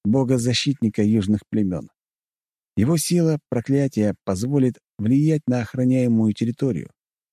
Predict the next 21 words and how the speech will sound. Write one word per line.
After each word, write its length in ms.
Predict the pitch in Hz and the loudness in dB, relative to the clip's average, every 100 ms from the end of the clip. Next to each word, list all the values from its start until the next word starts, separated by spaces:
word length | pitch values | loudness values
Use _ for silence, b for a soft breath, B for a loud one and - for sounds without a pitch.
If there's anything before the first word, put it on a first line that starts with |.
| _ _ _ - | _ _ _ -6
А 100 | 87 | -4
чтобы 260 | - 98 | 0 0
даровать 340 | 92 90 98 92 | 0 0 0 0
тебе 200 | 87 90 | -2 -2
более 300 | 82 95 90 | 0 0 0
живое 360 | 85 95 98 90 - | 0 0 0 -2 -4
тело», 580 | 165 175 147 82 69 - _ _ _ _ _ | -2 0 0 -2 -6 -12 _ _ _ _ _
я 180 | 78 80 | -4 -2
задумался, 680 | 76 76 78 87 85 - 82 | -2 -2 0 0 0 -2 -4
перебирая 600 | - 87 80 80 80 76 | -2 -2 -2 0 0 -2
список 400 | - 95 - 80 | -4 -8 -6 -6
богов, 460 | 76 80 87 92 - _ _ _ - | -4 -2 -2 -2 -4 _ _ _ -4
чьи 220 | 117 117 | 0 0
души 360 | 101 104 - | 2 -2 0
у 60 | 98 | 0
меня 280 | 98 95 73 | 2 0 -2
есть. 400 | 55 50 - _ _ _ _ _ | -6 -14 -18 _ _ _ _ _
А 180 | - 87 | -8 -2
их 260 | 135 165 - | -2 -2 -2
уже 260 | 147 151 | 0 0
тьма. 560 | 135 - 156 101 - - | -4 -8 -8 -8 -10 -14